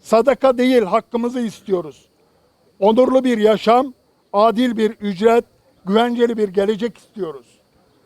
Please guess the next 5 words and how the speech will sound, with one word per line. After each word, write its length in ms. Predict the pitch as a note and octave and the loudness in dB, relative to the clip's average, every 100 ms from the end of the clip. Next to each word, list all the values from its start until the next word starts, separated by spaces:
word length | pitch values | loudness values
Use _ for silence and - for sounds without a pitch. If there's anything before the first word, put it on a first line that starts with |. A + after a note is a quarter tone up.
| _ _ - | _ _ -4
Bugün 460 | A3 B3 C#4 C4+ G#3+ | 0 2 2 0 2
buradayız. 600 | A#3+ B3+ G#3+ D#3+ - - _ _ _ _ _ _ - | 4 4 2 0 -4 -20 _ _ _ _ _ _ 0
İş 240 | B3 - | 0 2
yerlerimizin 580 | B3+ A3+ G#3+ G#3 G3+ G#3 | 2 4 2 0 -4 -6
önünde 540 | G3+ G3 G3 A#3 B3 | -4 -4 0 2 0